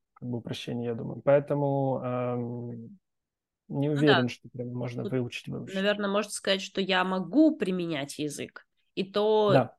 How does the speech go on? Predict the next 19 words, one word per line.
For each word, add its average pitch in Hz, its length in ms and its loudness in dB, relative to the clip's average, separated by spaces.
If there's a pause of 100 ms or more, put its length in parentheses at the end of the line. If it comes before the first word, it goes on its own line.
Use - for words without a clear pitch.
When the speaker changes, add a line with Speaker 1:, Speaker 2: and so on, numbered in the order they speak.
Speaker 2:
в - 120 -20
каких-то 226 480 2
определённых 185 480 0
ситуациях 185 640 0
или 185 100 0
в - 60 -8
каких-то - 320 -6
определённых, 160 680 -6
э, 151 260 -4
зонах, 151 640 -4
да. 147 140 -6
Допустим, - 340 -12
я 151 80 -2
могу 160 160 0
Speaker 1:
Да. - 20 4
Speaker 2:
применять 135 380 4
язык - 160 -12
на 139 80 -8
работе, 285 640 0